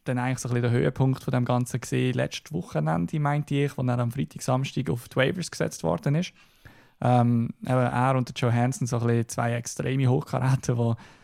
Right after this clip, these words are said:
so viel verdienen wie das ganze A-H-L-Team sonst zusammen.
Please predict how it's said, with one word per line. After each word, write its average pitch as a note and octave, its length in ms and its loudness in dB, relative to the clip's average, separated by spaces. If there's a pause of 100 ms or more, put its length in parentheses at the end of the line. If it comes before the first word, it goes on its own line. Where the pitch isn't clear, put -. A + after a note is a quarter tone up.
(160)
so C3 140 -2
viel B2+ 180 0
verdienen B2 460 2
wie A#2+ 160 4
das A#2 140 -2
ganze A#2+ 320 0
A-H-L-Team A#2+ 580 2
sonst A#2+ 300 0
zusammen. C#3 320 2